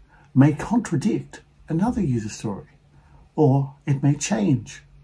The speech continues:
the requirements that you just, you thought which were in a previous user story. So if that happens, if you have separate feature files for your user stories, it becomes very hard to maintain.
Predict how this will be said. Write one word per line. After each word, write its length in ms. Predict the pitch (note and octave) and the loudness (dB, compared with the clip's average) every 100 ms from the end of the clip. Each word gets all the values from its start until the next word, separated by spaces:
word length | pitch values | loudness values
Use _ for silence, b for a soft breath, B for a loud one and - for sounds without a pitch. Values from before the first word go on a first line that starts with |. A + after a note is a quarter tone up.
| - | 2
the 320 | B2+ B2 B2+ - - | 4 4 2 -6 -4
requirements 580 | C3 - F#3 C#3+ A#2+ - | -2 2 2 2 0 -2
that 60 | - | 0
you 120 | C#3 | 2
just, 240 | C#3 - - | 2 -2 -2
you 160 | A#2 | -2
thought 340 | A2+ E3+ E3 - | 0 0 0 0
which 240 | A#2+ - | -4 -2
were 240 | A2+ G#2 | -2 -2
in 80 | C3 | 0
a 60 | C3+ | 0
previous 480 | C#3 F#3+ C#3 A#2+ A2+ | 0 0 0 0 0
user 160 | G2 | -4
story. 320 | G2 A2+ G2+ | -4 -6 -6
So 200 | G2+ C3+ | -4 0
if 160 | C3 B2 - | 0 0 -4
that 260 | B2 F3 E3+ | 0 0 0
happens, 680 | - E3 - A2 C#3 - - B B B B | -2 -4 -4 -6 -6 -12 -14 B B B B
if 180 | B2+ - | 2 2
you 80 | A#2 | 0
have 140 | G#2+ | 0
separate 460 | - D#3 D3+ C3+ - C3 | -4 -2 -2 -2 -6 -4
feature 360 | D3 D#3 - | -2 -2 -4
files 520 | B2+ G2 F#2+ - - - - - | -6 -6 -8 -10 -18 -20 -20 -20
for 280 | - - D3 | -10 -2 2
your 80 | B2+ | 4
user 300 | G#2+ A2 C#3 | 4 0 -2
stories, 540 | - G#3 - - - - - | -6 -4 -4 -6 -12 -20 -4
it 200 | G#3+ - | -4 -2
becomes 360 | F3 - D#3 C#3 | -8 -6 -4 0
very 220 | C#3 C3+ | 2 2
hard 280 | - A#2+ C3 | 0 -4 -4
to 120 | A#2+ | -4
maintain. 480 | A2+ A2 B2 A#2 | -6 -4 -6 -8